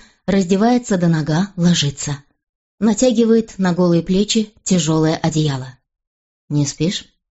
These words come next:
"Нет ещё", сознаюсь я. В темноте находит моё лицо, ласкает шею, плечи, движется ниже. Даже через тонкое полотно сорочки чувствую, какие холодные у него руки.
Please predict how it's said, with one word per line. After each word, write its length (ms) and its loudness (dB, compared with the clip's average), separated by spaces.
"Нет 340 2
ещё", 340 -2
сознаюсь 520 2
я. 180 2
В 40 -18
темноте 420 4
находит 440 2
моё 200 4
лицо, 380 -2
ласкает 580 0
шею, 420 2
плечи, 560 0
движется 460 0
ниже. 420 4
Даже 400 2
через 340 0
тонкое 400 2
полотно 420 0
сорочки 500 0
чувствую, 640 0
какие 340 2
холодные 600 2
у 60 4
него 260 2
руки. 440 -2